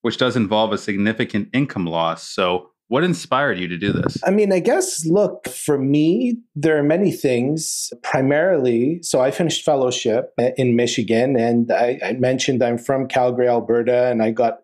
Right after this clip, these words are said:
Speaker 2: an awesome job working with a close friend of mine and excellent colleague, Miller Smith, in the same office in Calgary.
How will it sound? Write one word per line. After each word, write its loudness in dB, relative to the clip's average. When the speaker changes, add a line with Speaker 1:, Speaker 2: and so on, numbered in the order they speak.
Speaker 2:
an -2
awesome 2
job 2
working 0
with 0
a -2
close 2
friend 0
of 2
mine 2
and 0
excellent 0
colleague, 0
Miller 2
Smith, -2
in -4
the 0
same 0
office 0
in -10
Calgary. 0